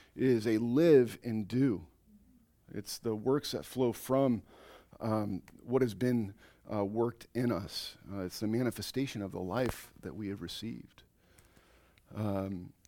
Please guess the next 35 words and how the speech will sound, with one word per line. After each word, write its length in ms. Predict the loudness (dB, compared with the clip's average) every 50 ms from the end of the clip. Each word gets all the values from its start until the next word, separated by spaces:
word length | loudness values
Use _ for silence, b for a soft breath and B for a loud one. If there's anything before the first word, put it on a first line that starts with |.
| B B B B B
so 140 | -2 2 6
next 340 | 8 8 8 6 6 2 0
week, 300 | 0 0 0 -2 -2 0
you 80 | 2
know, 80 | 2 2
the 80 | 2
plan 340 | 0 0 2 4 4 6 6
is 180 | 4 4 2 0
to 100 | -2 -2
look 320 | 0 4 6 6 4 4 4
more, 300 | 2 2 4 4 4 4
you've 180 | 2 0 0
heard 140 | 0 0 0
it 80 | 2 2
mentioned 360 | 2 2 2 2 0 -2 -4
a 60 | 0
couple 220 | 0 0 0 0
times, 320 | -2 -2 0 0 0 0 0
the 100 | -2 -2
unity 540 | -2 0 4 6 8 8 8 8 8 6 4
of 120 | 4 2
these 200 | 0 -2 -4 -4
covenants. 640 | -2 0 0 2 2 2 0 -2 -4 -8 -12 -14 b b b b b b b b b b b b b -6
Um, 400 | -2 0 0 2 2 0 0 -2
we 200 | -4 0 2 4
will, 340 | 4 6 6 4 4 2 0 -6 -16 -18 -6
Lord 240 | 0 0 2 2 2
willing, 400 | 0 0 2 0 0 0 2 2
look 220 | 2 2 4 2
at 160 | 0 0 0
how 300 | -2 -4 -4 -2 0 2
are 100 | 2 0
these 220 | 0 0 -4 -4 -6
covenants, 680 | -6 -2 0 0 2 2 0 -2 -2 -4 -8 -10 b b b b b b b b b b b b b -10
uh, 240 | -6 -4 -2 -2